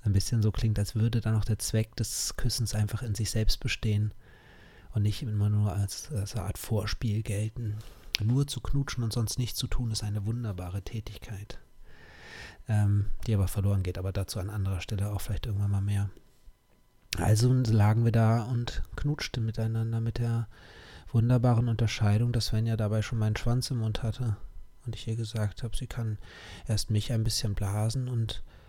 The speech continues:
dann soll sie doch bitte Anne lecken und wenn sie mag, kann sie auch meinen Schwanz gegen Annes Pussy wichsen und dann vielleicht auch Stück für Stück in sie schieben.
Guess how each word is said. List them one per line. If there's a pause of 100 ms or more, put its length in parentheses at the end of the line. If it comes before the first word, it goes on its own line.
(220)
dann
soll
sie
doch
bitte
Anne
lecken
und
wenn
sie
mag,
kann
sie
auch
meinen
Schwanz
gegen
Annes
Pussy
wichsen
und
dann (480)
vielleicht
auch
Stück
für
Stück
in
sie
schieben.